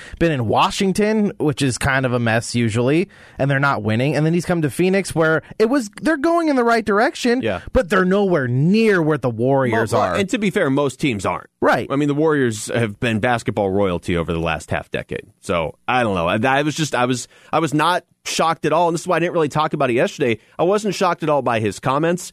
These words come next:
Speaker 2: I thought very little of them when they happened. And the Athletic thing, like I said, you kinda have to read between the lines and make your own connections there. But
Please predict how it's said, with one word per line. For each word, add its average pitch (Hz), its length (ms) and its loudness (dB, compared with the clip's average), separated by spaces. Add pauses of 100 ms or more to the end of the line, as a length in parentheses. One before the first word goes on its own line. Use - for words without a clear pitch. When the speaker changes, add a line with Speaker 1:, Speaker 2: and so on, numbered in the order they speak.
(160)
Speaker 2:
I 131 160 0
thought 147 280 0 (460)
very 185 460 0
little 151 340 2
of 110 120 0
them 117 200 2
when 123 160 2
they 107 140 0
happened. 123 500 0
And 156 140 2
the 170 100 2
Athletic 180 380 0
thing, 156 140 -2
like 139 200 0
I 123 80 2
said, 131 320 0
you 127 60 -8
kinda 135 220 0
have 127 200 -2
to 120 160 0
read 120 260 0
between 120 300 0
the 113 60 0
lines 117 340 0
and 110 80 2
make 113 180 0
your 113 120 0
own 110 180 0
connections 113 600 -2
there. 101 220 2
But 95 140 -4